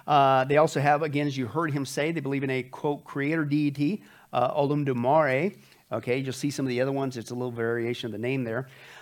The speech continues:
Uh, they also believe that every individual has what's called a tutelary or a guardian oraxa, so basically a spirit that follows you around. Uh, they think it's a great thing,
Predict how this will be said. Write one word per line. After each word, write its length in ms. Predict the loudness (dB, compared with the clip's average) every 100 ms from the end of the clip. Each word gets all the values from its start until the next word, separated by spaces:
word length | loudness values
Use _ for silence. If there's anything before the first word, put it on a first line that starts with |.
| 0
Uh, 240 | 4 4
they 160 | 6 4
also 320 | 6 2 2
believe 200 | 2 2
that 160 | 0 0
every 360 | -2 0 -2
individual 420 | -2 0 0 -2 -2
has 240 | -2 -2
what's 200 | -4 -6
called 260 | -2 -2 -2
a 140 | -4
tutelary 760 | -6 -4 -2 0 0 2 0 0
or 180 | 0
a 100 | 0 -2 -8
guardian 640 | -2 0 0 0 -2 -4 -8 -8
oraxa, 580 | -4 -2 -4 -8 -16 -16 -20 _
so 80 | -14
basically 520 | -6 -4 -4 -8 -8
a 40 | -10
spirit 520 | -10 -8 -6 -6 -8
that 100 | -14
follows 380 | -8 -6 -6 -6
you 120 | -6
around. 460 | -4 -4 -4 -8 -14 _ _ _ _ _ -12 -2
Uh, 160 | 0
they 160 | 2 2
think 180 | 2 -2
it's 120 | -6
a 40 |
great 340 | -4 -2 -2 -2
thing, 300 | -4 -4